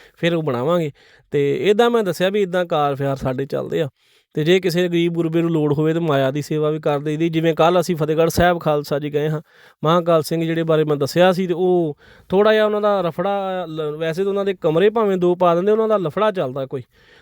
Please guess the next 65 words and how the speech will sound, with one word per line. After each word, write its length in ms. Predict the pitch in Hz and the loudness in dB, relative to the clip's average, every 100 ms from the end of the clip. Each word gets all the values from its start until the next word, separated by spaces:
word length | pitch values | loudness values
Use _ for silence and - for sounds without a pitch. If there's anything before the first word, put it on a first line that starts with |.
| - | -2
ਤੇ 60 | |
ਉਹਨਾਂ 200 | 196 208 | 2 4
ਨੂੰ 120 | 208 196 | 4 2
ਅਸੀਂ 180 | 190 | 2
ਆਖਿਆ 300 | 185 170 185 | 2 2 0
ਵੀ 200 | 185 208 | 2 0
ਅਸੀਂ 180 | 165 180 | 0 0
ਲਫੜੇ 280 | 170 160 175 | 0 0 0
ਦੇ 120 | 175 | 2
ਵਿੱਚ 160 | 170 160 | 0 0
ਨਹੀਂ 140 | 165 | 0
ਪੈਣਾ, 300 | 185 151 196 - _ - | 4 4 2 -2 _ -4
ਤੇ 300 | 165 151 147 151 | 0 2 2 0
ਤੁਸੀਂ 280 | 165 185 185 | 0 0 0
ਕੋਈ 180 | 175 | -2
ਕਿਰਤ 280 | 165 233 233 | 2 2 2
ਵਿਰਤ 200 | 226 196 | -2 -2
ਸ਼ੁਰੂ 260 | 180 180 175 | -6 -6 -6
ਕਰੋ। 240 | 147 151 - _ _ _ 202 | -4 -6 -8 _ _ _ 0
ਉਹ 100 | 214 | 2
ਕਹਿੰਦੇ 280 | 214 226 | 4 4
ਸੀ 80 | 226 | 2
ਵੀ 120 | 247 | 0
ਮੈਂ 160 | 247 233 | 0 0
ਪਹਿਲਾਂ 240 | 202 220 | 2 2
ਫਲਾਂ 260 | 180 180 185 | 4 4 4
ਦੀ 120 | 190 | 2
ਰੇਹੜੀ 180 | 180 226 | 0 0
ਲਾਉਂਦਾ 360 | 208 160 165 202 | 0 0 0 2
ਸਾਂ, 200 | 214 190 _ - | 0 -4 _ -8
ਤੇ 80 | |
ਮੇਰੇ 200 | 196 196 | -2 0
ਕੋਲ 140 | 196 214 | 2 2
ਹੁਣ 100 | 214 | 4
ਮਾਇਆ 360 | 180 160 185 | 2 2 2
ਨਹੀਂ 140 | 196 214 | 0 -2
ਵੀ 80 | 214 | -2
ਮੈਂ 240 | 190 185 | 0 0
ਉਹ 140 | 185 | 0
ਰੇਹੜੀ 160 | 180 208 | 0 0
ਲਾ 200 | 180 131 | 2 2
ਸਕਾਂ। 280 | 123 - 135 - - - - | -2 -8 -12 -16 -20 -20 -2
ਤੇ 140 | 208 208 | 2 2
ਮਹਾਰਾਜ 500 | 190 208 226 214 208 | 2 0 0 -2 -2
ਦੀ 80 | 214 | -4
ਕਿਰਪਾ 360 | 190 185 190 | -8 -8 -8
ਸਦਕਾ 280 | 180 180 185 | -8 -8 -8
ਖਾਲਸਾ 420 | 175 165 165 175 | -6 -6 -6 -6
ਜੀ 100 | 185 | -6
ਪੰਦਰਾਂ 420 | 190 165 165 170 | -2 -2 2 0
ਕੁ 60 | 175 | 0
ਹਜ਼ਾਰ 260 | 165 160 156 | 2 2 2
ਰੁਪਈਆ, 300 | 160 151 160 | 0 0 2
ਮੈਂ 160 | 170 | 2
ਉਹਨਾਂ 140 | 185 196 | 2 0
ਨੂੰ 100 | 185 | -2
ਪੁੱਛਿਆ 300 | 170 190 190 | 2 2 4
ਸੀ 140 | 214 | 0
ਕਿੰਨੇ 260 | 185 185 185 | 0 0 4
ਪੈਸੇ 260 | 175 175 | 2 2
ਚਾਹੀਦੇ 300 | 170 175 185 | 2 2 2
ਕੰਮ 240 | 180 156 156 | 0 0 0
ਸ਼ੁਰੂ 180 | 170 | -2
ਕਰਨ 240 | 185 165 156 | 2 2 2
ਵਾਸਤੇ, 380 | 151 139 143 | 0 0 -4